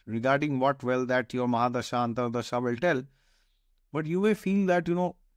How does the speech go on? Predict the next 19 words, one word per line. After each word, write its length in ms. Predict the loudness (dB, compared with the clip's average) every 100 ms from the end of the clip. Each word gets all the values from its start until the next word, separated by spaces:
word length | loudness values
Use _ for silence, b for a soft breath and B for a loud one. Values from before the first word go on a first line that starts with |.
| _
some 300 | -4 0 0
family 320 | 0 0 0
members 380 | -2 -2 -2 0
are 120 | 0
kind 260 | 0 0 0
of 80 | 0
becoming 380 | 0 2 2 0
a 60 |
bit 240 | 0 -2 -4
distant 480 | -6 -2 -2 -2
from 220 | -2 -2 0
you 260 | -2 -2
and, 240 | -2 -4 -4
you 80 |
know, 120 | -4 -2
they 120 | 0
are 100 | 0
like, 380 | 0 -2 -4 -10
uh, 140 | -12